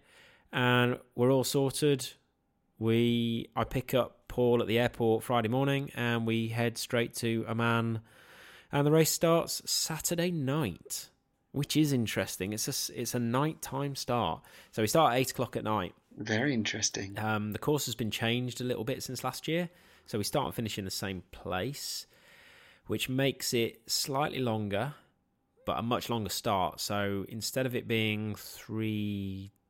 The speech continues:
Speaker 1: ten to the top of Jebel Shams, it's now three ninety to the top of Jebel Shams. So to give more people a chance of getting there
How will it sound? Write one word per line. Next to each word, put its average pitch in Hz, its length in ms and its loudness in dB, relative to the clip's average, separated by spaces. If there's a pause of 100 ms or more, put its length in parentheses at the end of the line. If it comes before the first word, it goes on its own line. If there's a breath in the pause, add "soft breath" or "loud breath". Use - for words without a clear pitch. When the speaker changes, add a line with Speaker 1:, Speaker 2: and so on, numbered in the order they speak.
Speaker 1:
ten 110 600 -2
to - 140 -10
the 120 60 -14
top - 240 -6
of 131 60 -8
Jebel 131 240 0
Shams, 143 440 -2
it's - 180 -10
now 104 160 0
three 98 240 -4
ninety 101 580 -4
to - 160 -12
the 110 60 -8
top - 260 -10
of 107 60 -6
Jebel 113 220 -2
Shams. 127 540 -4 (840 loud breath)
So 131 180 6
to 123 120 0
give 143 180 6
more 131 240 4
people 120 320 -2
a 104 60 -2
chance 117 360 -4
of - 120 -16
getting 104 440 -4
there 98 500 2